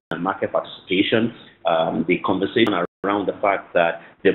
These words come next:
poor can't pay for mobile phones is now a dead conversation. It's the same conversation we're having right now. Can the poor afford, you know, reliable bandwidth and things like that? But I think we have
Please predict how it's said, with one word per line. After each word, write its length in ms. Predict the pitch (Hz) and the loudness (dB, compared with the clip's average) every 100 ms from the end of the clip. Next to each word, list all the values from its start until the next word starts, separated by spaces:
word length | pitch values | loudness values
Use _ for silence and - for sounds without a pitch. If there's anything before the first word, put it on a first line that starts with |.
| - | 2
poor 240 | 120 120 - | 2 2 0
can't 240 | 101 110 - | -4 -4 0
pay 220 | 98 - | 0 0
for 100 | 87 | 0
mobile 220 | 95 - | 0 0
phones 220 | 80 87 95 | -2 -2 -2
is 80 | - | 0
now 180 | 117 113 | 2 2
a 40 | |
dead 240 | 90 95 104 - | 2 0 0 -2
conversation. 580 | 85 82 104 - 80 82 _ _ - | -6 2 2 2 -4 -10 _ _ -6
It's 160 | 90 | -2
the 80 | 120 | 0
same 80 | 117 | 0
conversation 420 | 110 92 101 104 | 0 -2 -2 0
we're 120 | 92 | 2
having 160 | 92 98 | 2 2
right 340 | 98 - 87 | 0 0 -4
now. 220 | 92 78 - | -2 -4 -2
Can 140 | 92 | -2
the 80 | 90 - | -2 -2
poor 280 | 117 104 85 | 0 2 0
afford, 300 | - 101 104 - - - | 2 2 2 -2 -12 0
you 140 | 92 | 2
know, 200 | 85 76 - - | 2 0 -6 0
reliable 420 | 95 92 95 95 | 2 4 2 2
bandwidth 480 | 98 98 98 92 95 | -2 0 -2 -4 -10
and 120 | 82 95 | -10 -10
things 160 | 95 110 | -10 -8
like 220 | 95 - | -8 -2
that? 340 | 139 82 87 | -2 -2 -8
But 100 | 90 | -10
I 100 | 90 - | -10 -6
think 240 | 120 110 - _ _ _ | -4 -4 -8 _ _ _
we 920 | - _ _ _ _ _ _ _ - | -20 _ _ _ _ _ _ _ -14
have 80 | 85 | -8